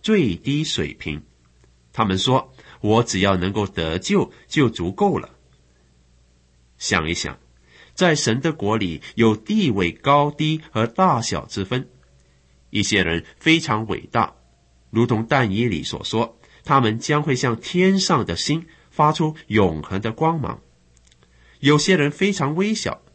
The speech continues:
因为他们只满足于进天国，没有属灵的志向。你知道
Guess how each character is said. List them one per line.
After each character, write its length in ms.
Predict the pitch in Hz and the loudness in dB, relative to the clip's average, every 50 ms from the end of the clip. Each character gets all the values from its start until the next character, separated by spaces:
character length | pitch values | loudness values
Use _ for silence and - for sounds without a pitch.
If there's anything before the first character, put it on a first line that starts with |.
| _ _ _ _ - | _ _ _ _ -6
因 140 | - 131 135 | -2 0 2
为 120 | 123 117 | 2 0
他 200 | - - 160 160 | 0 0 0 0
们 160 | 139 120 123 | 0 0 -2
只 180 | 123 - 123 139 | -2 -2 -4 -2
满 360 | 147 131 101 82 80 78 78 | -2 0 0 0 -2 -4 -6
足 220 | - 98 98 107 98 | -4 -4 -2 0 0
于 100 | 82 - | -2 -2
进 240 | - 135 120 101 | -2 -4 -4 -4
天 320 | 92 - - 175 180 185 175 | -4 -4 -2 -2 0 0 -2
国， 300 | - 90 78 73 - - _ _ _ _ _ _ _ - | -4 -4 -6 -6 -8 -12 _ _ _ _ _ _ _ -2
没 160 | 92 98 104 | 2 2 4
有 120 | 101 101 | 4 2
属 240 | 110 - - 98 80 | 0 -2 -4 -4 -4
灵 160 | 73 82 90 | -4 -4 -6
的 80 | 92 104 | -6 -8
志 280 | - - - 190 139 - | -8 -6 -4 -4 -4 -4
向。 260 | - - 95 - - _ _ _ _ _ _ _ _ _ _ _ _ _ _ _ _ _ _ _ _ _ _ _ _ _ _ - | -4 -6 -8 -10 -12 _ _ _ _ _ _ _ _ _ _ _ _ _ _ _ _ _ _ _ _ _ _ _ _ _ _ -4
你 140 | - 123 117 | -2 -2 -2
知 240 | 117 - 151 156 147 | -2 -2 -4 -2 2
道 260 | 151 131 120 120 | 4 4 4 2